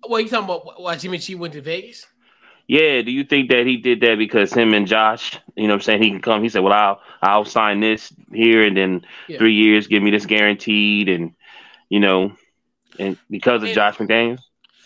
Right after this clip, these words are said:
Speaker 1: Yeah, and I think he's, and, and it's a good spot for him, too. I think even more so, like, the, the fit with him and, and McDaniels, but I think this Vegas, this Vegas team is, he got a legitimate shot. I think this team could be,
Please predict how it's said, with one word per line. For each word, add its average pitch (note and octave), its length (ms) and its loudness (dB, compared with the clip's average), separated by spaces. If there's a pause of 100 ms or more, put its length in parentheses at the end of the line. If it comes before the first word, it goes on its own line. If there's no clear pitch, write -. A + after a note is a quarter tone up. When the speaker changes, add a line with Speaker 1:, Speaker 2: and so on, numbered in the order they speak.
(180)
Speaker 1:
Yeah, C#4 180 -2
and G#3+ 120 -2
I C#4+ 60 -4
think E4 180 -10
he's, G#3 140 -10
and, G#3+ 200 -4
and A3 280 -2
it's C4+ 140 -10
a G#3 40 -14
good A3+ 180 -10
spot G3 320 -14
for A#2 260 -20
him, A#2 60 -20 (380)
too. E3+ 320 -14
I D#3 60 -18
think A3 240 -2
even G#3+ 320 -6
more F#3+ 260 -8
so, F#3 220 -10
like, D#3+ 200 -14
the, D3+ 200 -16 (440)
the E3+ 120 -8
fit G#3 240 -6
with F#3 140 -12
him F#3+ 180 -8
and, E3 160 -12
and F3 160 -12
McDaniels, F3 640 -6
but F3 240 -8 (560)
I - 80 -16
think G4 360 -8
this A3+ 140 -16
Vegas, A#3+ 460 -6
this G3 140 -14
Vegas B3+ 320 -6
team G#3 280 -10
is, F3+ 320 -10 (460)
he G4+ 140 -16
got F#4 120 -4
a C#4 40 -6
legitimate A3+ 420 -8
shot. B3+ 240 -6
I D#3+ 160 -14
think A3 240 -8
this G#3+ 100 -14
team G#3 360 -10
could E3 260 -12
be, F3 480 -12